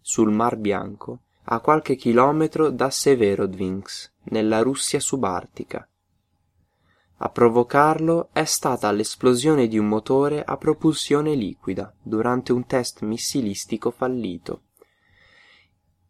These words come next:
I feriti sono stati trasportati a Mosca in aereo e ricoverati con sintomi da esposizione alle radiazioni.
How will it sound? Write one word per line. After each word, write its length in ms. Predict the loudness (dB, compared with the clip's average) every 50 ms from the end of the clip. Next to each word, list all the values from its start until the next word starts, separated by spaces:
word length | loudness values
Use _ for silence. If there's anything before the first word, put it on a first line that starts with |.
| _ -8
I 60 | -8
feriti 640 | -4 2 4 4 6 6 4 2 0 0 -2 -2 -2 -4
sono 320 | -4 -2 0 2 2 2
stati 380 | 0 -2 -4 -4 -6 -4 -6 -8
trasportati 800 | -6 -8 -6 -6 -6 0 0 0 0 0 -2 -2 -2 -2 0 -2
a 80 | 0
Mosca 480 | 0 0 0 -2 -2 -4 -6 -2 -2 -2
in 160 | 0 0 0
aereo 560 | -2 -2 -2 -4 -4 -4 -4 -4 -4 -4 -6 _
e 140 | 2 2
ricoverati 880 | 4 4 2 2 0 0 2 4 4 4 4 2 0 -2 -4 -4 -4 -2
con 260 | -2 -2 -2 -2 -2
sintomi 680 | -4 -2 0 2 2 2 2 2 2 2 2 2 0 0
da 160 | 0 0 0
esposizione 840 | 0 -2 -2 -4 -2 -2 -2 -2 -2 -4 -4 0 2 2 2 4 2
alle 220 | 4 4 4 4 4
radiazioni. 960 | 2 2 2 2 0 -2 -2 -6 -8 -4 -4 -4 -4 -4 -6 -8 -10 -12